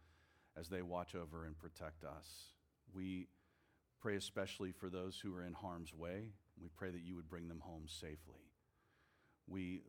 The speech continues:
lift to you those who've returned home from their time of service, uh, changed, and we pray that you would pour out your Spirit upon them and use us, your church, to minister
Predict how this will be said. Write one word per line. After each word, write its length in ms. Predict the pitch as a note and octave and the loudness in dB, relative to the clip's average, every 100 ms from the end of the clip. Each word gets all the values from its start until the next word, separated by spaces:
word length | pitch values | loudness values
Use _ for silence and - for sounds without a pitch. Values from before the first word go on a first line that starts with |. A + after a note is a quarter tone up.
| F2+ | 0
lift 280 | A2 A2 - | 2 2 -2
to 80 | |
you 160 | F#2+ F#2 | 0 0
those 280 | E2+ F#2 F2+ | 2 0 0
who've 200 | G2+ E2+ | -2 -4
returned 440 | F2+ - G2+ G2 | -6 -2 2 2
home 360 | F#2 F#2+ F2+ F2+ | 2 0 0 -4
from 200 | - F2 | -4 -4
their 160 | F2 F2 - | -2 -4 -4
time 200 | F#2 E2+ | -2 -2
of 80 | E2 | -4
service, 640 | - F2 E2+ D#2+ - - - - - - - | -2 -2 -2 -4 -4 -4 -8 -20 -20 -20 -20
uh, 120 | - - | -18 -10
changed, 560 | - G2 G2 G#2 - - - _ _ - | -2 2 2 0 -4 -14 -20 _ _ -16
and 80 | - | -8
we 80 | E2 | -6
pray 220 | D#2+ F#2+ | 0 2
that 160 | F2+ E2+ | 2 0
you 140 | F#2 | 0
would 180 | F#2 F2 | -2 -2
pour 260 | - F#2 F2 | -2 0 2
out 160 | E2+ | 0
your 140 | E2 E2+ | -2 -4
Spirit 400 | - - E2+ E2 | -6 -2 -2 -4
upon 380 | - E2+ E2 | -6 -4 -2
them 260 | E2 D#2+ D#2+ D#2+ - - - - - - - | -2 -2 -4 -6 -12 -16 -18 -20 -20 -20 -10
and 140 | D#2 E2 | -6 0
use 280 | G#2 G#2 | 2 2
us, 520 | F#2 E2 - - - - - _ - | 2 2 -2 -8 -8 -10 -18 _ -8
your 160 | F#2 | -6
church, 520 | - - F#2 D#2+ - - | -4 0 0 0 -6 -6
to 80 | F2 | -2
minister 640 | F2 F2+ F#2 - F2 E2+ | 0 0 -2 -4 -4 -4